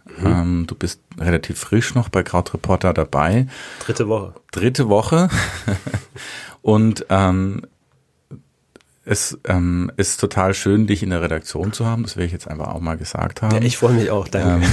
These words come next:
Speaker 2: das macht wirklich Spaß mit dir und, ähm, für mich war dieser Podcast wichtig, damit unsere Zuhörer nicht nur hören, worüber wir schreiben, sondern auch, wer wir sind und
Speaker 1: Mhm.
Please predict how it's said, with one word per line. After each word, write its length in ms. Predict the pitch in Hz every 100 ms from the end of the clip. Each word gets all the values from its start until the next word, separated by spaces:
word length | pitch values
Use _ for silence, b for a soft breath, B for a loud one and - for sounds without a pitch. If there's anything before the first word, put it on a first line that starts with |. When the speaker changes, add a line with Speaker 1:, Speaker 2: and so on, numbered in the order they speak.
| -
Speaker 2:
das 180 | 95
macht 220 | 95 90 -
wirklich 240 | 87 98
Spaß 340 | - 82 92
mit 160 | 117 110
dir 360 | 98 101 113 - -
und, 420 | 92 90 90 - -
ähm, 560 | 90 87 87 85 85 90 B B B B B B -
für 220 | - 101
mich 280 | 101 127 -
war 160 | 101 92
dieser 260 | 101 104
Podcast 640 | - - - - 101 -
wichtig, 480 | 98 113 - 127 - -
damit 340 | 92 98 113
unsere 320 | 104 101 - - _
Zuhörer 680 | - 110 110 120 120 117 117
nicht 520 | 113 113 131 147 -
nur 440 | 123 123 113 113 107
hören, 420 | 95 95 95 90
worüber 400 | 87 104 107 104
wir 140 | 98
schreiben, 380 | - - 82 95
sondern 280 | - 98 -
auch, 160 | 87
wer 140 | 98 85
wir 100 | 82
sind 480 | - 101 120 147 143
und 200 | 87
Speaker 1:
Mhm. 80 | 95